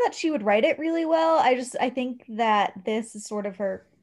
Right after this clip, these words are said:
like, this historical thing is just so great that she can write because, you know, she's,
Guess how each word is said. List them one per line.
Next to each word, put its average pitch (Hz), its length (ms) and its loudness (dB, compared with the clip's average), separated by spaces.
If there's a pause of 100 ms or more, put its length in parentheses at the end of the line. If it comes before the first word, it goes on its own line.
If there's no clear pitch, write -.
(160)
like, - 280 -12
this 214 180 -6
historical 240 800 0
thing 220 260 -4
is - 160 -10
just - 200 -14
so 214 140 -4
great - 420 -8
that - 140 -8
she 208 100 -18
can 185 140 -14
write 190 320 -4
because, 190 260 -10
you 214 60 -4
know, 175 200 -8
she's, - 400 -18